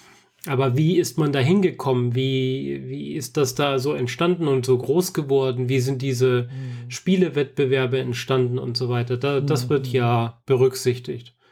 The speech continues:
Speaker 2: Ja.
Speaker 1: in den, den vorherigen Folgen und das ist ja auch soweit eigentlich ganz gut.
Speaker 2: Mhm.
Speaker 1: Ja. Kann
Speaker 2: Ja.
Speaker 1: man auf jeden Fall ganz gut gucken.
Speaker 2: Ja.
Speaker 1: Also die, ich nenne es eben Action-Dokus, weil es, es zeigt zwar dokumentarisch, was so damals war, aber es ist so ein bisschen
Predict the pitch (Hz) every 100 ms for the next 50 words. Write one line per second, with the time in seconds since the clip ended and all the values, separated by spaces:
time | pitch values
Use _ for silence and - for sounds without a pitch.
0 | _ - 120 113 117 123 123 120 120 -
1 | 117 135 131 123 117 - 127 117 113 123
2 | 123 139 120 123 120 131 135 135 131 120
3 | 135 120 - 127 127 - _ _ _ _
4 | _ _ 127 123 123 - _ _ _ _
5 | _ _ 123 113 107 - _ _ - -
6 | - 165 180 175 185 175 175 165 156 -
7 | 123 226 220 240 233 - - - 233 139
8 | 120 131 123 120 98 98 160 170 - _
9 | - - 185 139 180 175 175 165 160 -
10 | 170 160 147 151 143 - - 180 170 175
11 | 175 165 160 - 147 139 143 147 - 135
12 | 123 - - 123 - 135 139 156 - -
13 | 165 160 160 143 143 139 156 143 131 127
14 | 127 151 160 151 - - 139 - 143 127
15 | 131 139 127 120 120 120 165 170 139 135
16 | 131 135 123 - 135 123 139 - - 143
17 | 123